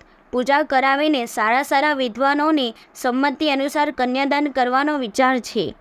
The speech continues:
તમારા બધાની સાચી આગતા સ્વાગતા તો શ્રદ્ધા અને પ્રેમભર્યા વ્યવહારથી જ થઈ શકે, એની તો અમારામાં ઉણપ છે. ભોજન તથા પાન સોપારી, લવિંગ, એલચીની વ્યવસ્થા સામાન્ય ધોરણે કરેલી છે. દહેજનું ધન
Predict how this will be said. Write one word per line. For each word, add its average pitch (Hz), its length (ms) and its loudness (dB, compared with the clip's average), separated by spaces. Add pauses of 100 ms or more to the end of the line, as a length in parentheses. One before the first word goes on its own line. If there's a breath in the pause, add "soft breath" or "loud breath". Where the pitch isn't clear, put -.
(440 soft breath)
તમારા 262 380 2
બધાની 277 440 2
સાચી 277 480 -2 (160)
આગતા 254 320 0
સ્વાગતા 277 440 -2
તો 302 180 0
શ્રદ્ધા 233 400 -2
અને 285 340 0
પ્રેમભર્યા 277 640 0
વ્યવહારથી 254 540 0
જ - 40 -12 (180)
થઈ 262 180 2
શકે, 202 460 -2 (360)
એની 262 300 2
તો 302 180 2
અમારામાં 277 580 2
ઉણપ 285 240 0
છે. 240 480 -2 (500 soft breath)
ભોજન 262 380 2
તથા 294 340 0
પાન 269 360 0
સોપારી, 277 580 0
લવિંગ, 240 580 2
એલચીની 294 520 2
વ્યવસ્થા 247 600 0 (220 loud breath)
સામાન્ય 269 540 4
ધોરણે 277 460 2
કરેલી 269 460 2
છે. 202 280 -4 (360 soft breath)
દહેજનું 262 600 2
ધન 294 220 0